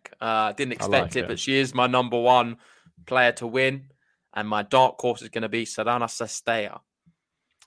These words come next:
Speaker 2: The annoying thing is that if Swiatek's there, I'm sort of wanting her to win as well. Yeah, it's annoying that
Speaker 1: Oh,
Speaker 2: I
Speaker 1: you
Speaker 2: will
Speaker 1: can't.
Speaker 2: be che-,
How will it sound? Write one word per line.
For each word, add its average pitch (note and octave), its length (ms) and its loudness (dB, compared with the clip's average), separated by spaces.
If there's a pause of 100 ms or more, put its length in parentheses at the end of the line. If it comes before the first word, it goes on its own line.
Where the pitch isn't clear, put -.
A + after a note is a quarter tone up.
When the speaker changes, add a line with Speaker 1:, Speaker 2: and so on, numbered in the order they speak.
Speaker 2:
The G#2+ 120 -12
annoying C#3+ 300 -2
thing C3 240 -2
is A2+ 340 -2
that G#2+ 220 -2 (420)
if A#2 140 -10 (320)
Swiatek's - 720 -6
there, A2 280 0
I'm F#2 200 -6 (160)
sort A2 480 -8
of F#2 80 -14 (260)
wanting G#2 320 -2
her G2 80 -4
to - 160 -8
win A2 240 0
as F#2+ 160 -8
well. G2+ 400 -4 (100)
Yeah, G2 220 -6
it's G2+ 180 -8
annoying A2 580 6
that G#2 80 2
Speaker 1:
Oh, G#2+ 40 4
Speaker 2:
I A2 100 6
Speaker 1:
you G#2+ 80 4
Speaker 2:
will G#2 80 2
Speaker 1:
can't. A2 160 2
Speaker 2:
be G2+ 60 -2
che-, A2 160 0